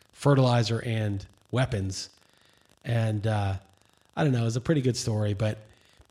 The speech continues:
it really, it shows you, like, how dogged these guys were. You know, we can't get a goddamn thing done these days. We can't build a train from,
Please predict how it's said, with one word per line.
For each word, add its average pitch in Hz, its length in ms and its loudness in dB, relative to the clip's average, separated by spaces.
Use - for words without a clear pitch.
it 143 80 0
really, 175 240 6
it 170 240 -6
shows 214 320 2
you, 190 80 2
like, 143 360 -2
how 156 200 0
dogged 139 500 6
these 113 200 0
guys 110 300 -2
were. 107 160 -2
You 123 80 0
know, 160 60 4
we 180 80 -2
can't 208 220 0
get 151 100 0
a 127 60 -2
goddamn 123 420 0
thing 123 220 0
done 101 220 -4
these 92 140 -6
days. 92 280 -8
We 104 60 -10
can't 120 280 -6
build 135 200 2
a 117 40 0
train 127 400 2
from, 104 480 -2